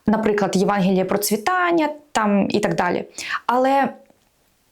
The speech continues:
загалом, якщо порівнювати, наприклад, там, з католицизмом або з православ'ям, то там уже все більш-менш вже по Біблії йде. Ось. Але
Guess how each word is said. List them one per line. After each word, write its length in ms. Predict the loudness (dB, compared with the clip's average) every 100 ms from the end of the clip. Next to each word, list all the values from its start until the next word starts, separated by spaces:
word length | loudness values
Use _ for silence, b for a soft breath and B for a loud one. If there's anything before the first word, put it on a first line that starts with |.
| _ _ _ -20 _ -2
загалом, 600 | 0 2 2 0 2 0
якщо 280 | 0 0 0
порівнювати, 600 | 2 2 2 0 0 0
наприклад, 540 | 0 0 0 -2 -2
там, 300 | -2 0 0
з 180 | 0 -2
католицизмом 800 | -2 0 0 0 0 2 2 2
або 180 | 2 0
з 80 | -2
православ'ям, 680 | -2 0 0 0 0 0
то 80 | 0
там 220 | 0 0
уже 140 | 0 0
все 280 | -2 0 0
більш-менш 920 | 0 0 0 0 0 2 2 0 0
вже 140 | -2
по 120 | 0
Біблії 420 | 0 0 2 2 2
йде. 300 | 0 -2 -4 B B B B B B B -2
Ось. 380 | 0 0 -2 B B B B B -4
Але 540 | 0 2 2 2 0